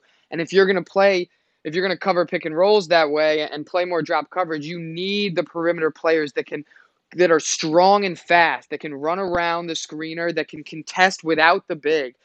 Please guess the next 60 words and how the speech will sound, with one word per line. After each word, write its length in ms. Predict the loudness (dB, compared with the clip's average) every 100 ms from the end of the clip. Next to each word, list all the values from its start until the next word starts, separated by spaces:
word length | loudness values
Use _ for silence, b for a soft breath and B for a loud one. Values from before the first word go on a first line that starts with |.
| b
What, 240 | 0 0 0
even 280 | -6 -4 -4
if 200 | -4 -4
you're, 280 | -2 0 0
even 300 | -2 -6 -4
if 140 | -6 -8 _ _ _
you're 120 | -4 0
not 220 | 0 0
dropping 420 | 0 0 0 -8
all 260 | -2 0 2
the 100 | 0
way 160 | 0 0
back 320 | 0 -2 -4
to 140 | -6
the, 180 | -6 -6
to 140 | -6
the 100 | -6
rim, 300 | -2 -2 -2
you're 100 | -4
not 280 | 0 0 0
gonna 160 | -4 -2
have 200 | -2 -2
a 40 |
lot 200 | 0 -2
of 60 | -2
help. 240 | -4 -6
And 80 | -10
if 120 | -14
you're 280 | -8 -4 -2
not 340 | 0 2 2 -2 _ -6
making 400 | -4 -2 -4 -2
those 200 | 0 0
shots 460 | -2 0 -2 -4
around 300 | -6 -6 -6
pick 180 | -10 -12
and 100 | -6
rolls 280 | -4 -4 -6
tough, 400 | -4 -2 -2 -6 _ _ _ -6
um, 500 | -2 0 -2 -6 -14 -2
then, 400 | 0 0 -4 -8
you 140 | -8
know, 140 | -6 -6
th-, 140 | 0
their 120 | 2
defense 380 | 2 0 -2 -6
just 180 | -8 -2
doesn't 240 | -2 -2
work, 240 | 2 2 2
and, 140 | -6
and 200 | -6 -4
Rudy's 300 | -2 0 0
gonna 180 | 0 0
get 140 | 0
blamed 300 | 2 -2 -4
for 140 | -4 -4
it 60 |
again, 300 | -2 -4 -6 -6
deservingly 500 | -4 -4 -4 -6 -8
or 100 | -6
not. 220 | -6